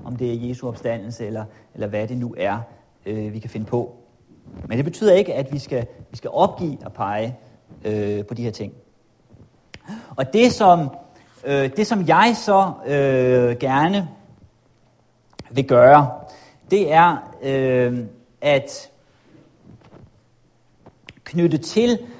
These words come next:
ved, øh, teologer og tænkere og andre i dag,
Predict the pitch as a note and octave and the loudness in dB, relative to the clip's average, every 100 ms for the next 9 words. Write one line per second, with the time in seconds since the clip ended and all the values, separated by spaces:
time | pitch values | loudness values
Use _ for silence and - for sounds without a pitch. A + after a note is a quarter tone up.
0 | - - A#2+ E3+ A#3+ G#3+ - - - C3+ | -20 -14 2 6 6 4 -2 -12 -6 -2
1 | C3+ C3 B2 A#2 D#3 D3+ G3+ A#3 G#3+ F3 | 0 2 0 -2 0 4 6 6 6 4
2 | C#3+ E3+ F3 G3+ F#3 D3+ C3 B2 C#3+ F#3+ | 2 -2 -4 0 2 4 4 2 0 0
3 | F#3+ F3+ F3 F3 F3 | -4 -2 0 0 -2